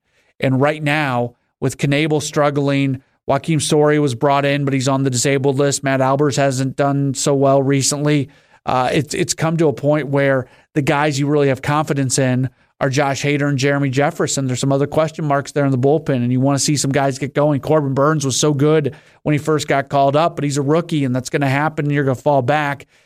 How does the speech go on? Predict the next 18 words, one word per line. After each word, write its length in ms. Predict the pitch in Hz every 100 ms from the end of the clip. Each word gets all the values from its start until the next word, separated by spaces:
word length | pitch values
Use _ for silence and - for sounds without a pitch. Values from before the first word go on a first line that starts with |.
| _
The 320 | - 147 143 143
league 320 | 151 175 147
adjusts 400 | 135 156 147 156
to 60 |
you, 260 | 143 151 160
you 260 | 156 151 151
gotta 240 | 156 147
adjust 460 | 139 131 147 135 -
to 80 |
the 100 | 139
league, 520 | 131 147 160 143 127 - _ _
and 100 | 139
I 80 | 139
think 260 | 135 147 127
we're 120 | 139
in 80 | 131
that 180 | 127
period 540 | - 147 139 127 127